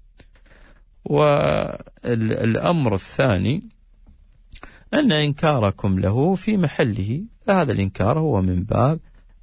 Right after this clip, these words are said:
النصيحة، من باب النصيحة. آه، والصحيح في هذه المسألة ما ذكرته من أن النوم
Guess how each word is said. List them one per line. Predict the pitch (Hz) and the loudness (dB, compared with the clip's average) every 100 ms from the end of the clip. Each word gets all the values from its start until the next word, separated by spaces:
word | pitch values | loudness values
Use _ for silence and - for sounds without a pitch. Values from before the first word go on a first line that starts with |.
| - | -4
النصيحة، | 127 151 151 139 - - 107 104 - - | -2 0 0 -2 -2 -4 -4 -4 -6 -2
من | 143 92 | 0 0
باب | 85 92 127 156 - - 98 | 0 2 2 0 -8 -8 -4
النصيحة. | 110 143 139 104 - 107 - - - _ _ _ - 233 | -2 -2 -2 -4 -6 -8 -8 -10 -10 _ _ _ -16 -8
آه، | 208 - - 233 | -6 -4 -4 -2
والصحيح | 220 165 - 110 - 117 98 | 0 0 0 -2 0 -2 -2
في | 90 98 | -4 0
هذه | 90 90 90 | 0 0 0
المسألة | 87 - - 147 | -2 -2 -2 0
ما | 110 85 | 0 0
ذكرته | 90 - - 123 135 | -2 -4 -6 -2 -2
من | 123 101 - | 0 -2 -2
أن | 120 110 107 139 - - - - _ 107 | -2 0 0 0 -4 -20 -20 -20 _ 0
النوم | 101 101 120 156 | 2 2 2 2